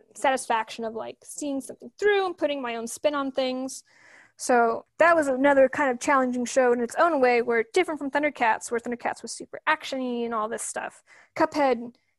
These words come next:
had this whole different, like, world and era that it was, like, getting its inspiration and style from. So, like, you know, every show you work on, you have to, like,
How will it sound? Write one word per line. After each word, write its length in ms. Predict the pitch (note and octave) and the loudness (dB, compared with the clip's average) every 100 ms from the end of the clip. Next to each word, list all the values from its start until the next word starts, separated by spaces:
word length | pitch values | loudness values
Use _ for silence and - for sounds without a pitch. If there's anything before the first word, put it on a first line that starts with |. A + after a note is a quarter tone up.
| - | -4
had 140 | A#3+ | 2
this 140 | A#3+ - | 2 0
whole 260 | C4+ C#4 | -4 -2
different, 300 | B3+ B3 A#3 | -2 -4 -8
like, 140 | A3 G3+ | -8 -12
world 520 | A3 A3 C#4 C4+ A3+ A3 | -12 0 2 2 0 -4
and 120 | G#3 - | -8 0
era 400 | A#3+ A3 F#3+ F#3+ | 2 2 -4 -6
that 140 | G#3+ G#3 | -6 -6
it 120 | G#3+ | -4
was, 220 | A3 G3+ | -6 -4
like, 260 | G#3 - - | -8 -8 -4
getting 340 | A3 G3+ G3+ | -4 -4 -12
its 180 | G#3+ - | -16 -12
inspiration 640 | A3+ A#3+ A#3 A3 G#3+ G#3+ A3 | -12 -8 -4 -2 -2 -4 -14
and 120 | G#3 | -14
style 320 | - G#3+ G3+ | -12 -8 -8
from. 400 | G3 - A3 A3 _ _ _ _ _ - | -8 -12 -12 -16 _ _ _ _ _ -8
So, 200 | A#3 A3 | -2 2
like, 180 | G#3+ A3 | 0 -2
you 80 | |
know, 200 | G#3 G3+ - | -8 -8 -4
every 200 | A3 G#3+ | -2 -2
show 280 | - G#3 G3+ | -4 -6 -6
you 140 | G#3 | -8
work 180 | G#3 G3+ | -12 -10
on, 160 | G#3 G#3 | -12 -12
you 60 | |
have 180 | A3 G3+ | -12 -14
to, 60 | A3 | -8
like, 160 | A3 | -8